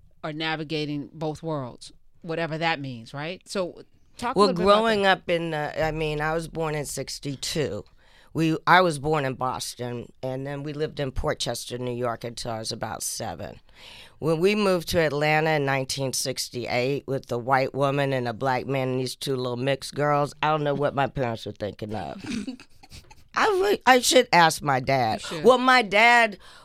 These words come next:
Speaker 2: had a church in, um, Port Chester, and then he went back to teaching.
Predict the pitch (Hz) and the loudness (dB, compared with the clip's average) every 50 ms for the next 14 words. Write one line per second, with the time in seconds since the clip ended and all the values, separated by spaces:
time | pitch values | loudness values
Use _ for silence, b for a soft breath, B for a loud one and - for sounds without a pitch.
0 | B B B 160 165 - - - 202 220 202 180 180 175 - - - 214 170 143 | B B B -12 -12 -10 -6 -2 2 2 4 4 4 2 0 -2 0 2 2 0
1 | 135 - - - - - - - - - - b b b b b b b 175 185 | 0 -4 -8 -10 -10 -10 -10 -12 -16 -20 -20 b b b b b b b 0 2
2 | 185 175 170 170 160 160 156 151 139 147 - - 190 170 151 - - - 160 139 | 4 4 4 4 2 2 2 0 0 0 0 2 2 2 0 -2 -4 -4 -4 -4
3 | 120 - - - - 151 - - 156 156 147 165 160 160 156 165 180 175 160 170 | -4 -4 -4 -4 -2 -4 -2 -2 -2 -2 0 0 0 0 0 -2 -4 -4 -2 -2
4 | 160 139 127 117 160 156 143 135 - _ - - 160 160 147 143 135 - - - | -2 -2 -2 -2 -2 -2 -2 -2 -6 _ -10 -8 -6 -6 -6 -6 -8 -8 -6 -4
5 | - 156 135 - - - - - | -4 -4 -4 -6 -8 -12 -12 -12